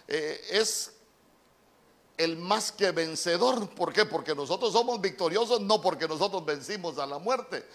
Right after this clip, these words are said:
sino que porque nuestro Señor Jesús nos constituyó a nosotros en victoriosos, porque Él venció la muerte y nosotros disfrutamos de esa victoria. Dice amén conmigo. Pero vamos, vamos. Vamos, Nicodemo, eres maestro,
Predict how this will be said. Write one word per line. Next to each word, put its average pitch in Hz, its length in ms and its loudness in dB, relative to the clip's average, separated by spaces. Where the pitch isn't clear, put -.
sino 196 600 -2
que 202 140 -4
porque 165 580 0
nuestro 156 400 -4
Señor 165 460 -2
Jesús 208 380 -2
nos 196 260 0
constituyó 156 600 -2
a 190 40 0
nosotros 190 500 -4
en 160 180 -4
victoriosos, 156 760 -2
porque 151 380 2
Él 208 100 4
venció 160 380 -2
la 202 140 -2
muerte 196 540 2
y 147 140 -8
nosotros 139 480 0
disfrutamos 127 680 0
de 131 100 -4
esa 139 140 -2
victoria. 165 540 2
Dice 180 240 0
amén 208 160 0
conmigo. 214 420 -2
Pero 170 160 10
vamos, 185 420 12
vamos. 143 320 6
Vamos, 165 460 8
Nicodemo, 160 880 4
eres 151 240 4
maestro, 151 800 2